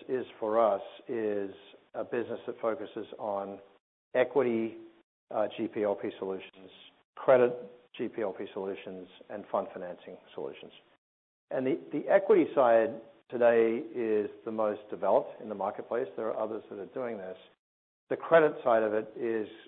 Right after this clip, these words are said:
is really quite undeveloped. And then f-, fund financing is just a need for financing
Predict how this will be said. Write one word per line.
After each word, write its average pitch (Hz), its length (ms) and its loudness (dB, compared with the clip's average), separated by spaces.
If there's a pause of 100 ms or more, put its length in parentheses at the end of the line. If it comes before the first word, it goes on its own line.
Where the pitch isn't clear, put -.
(120)
is 117 200 -8
really 113 180 0
quite 107 280 0
undeveloped. 98 540 -2 (600)
And 123 120 -4
then 123 140 2 (100)
f-, 135 80 -8 (160)
fund 139 240 4
financing 117 500 0
is 104 200 -4
just 110 160 -4 (100)
a 117 60 -10
need 107 400 -4
for - 160 -12
financing 101 580 -8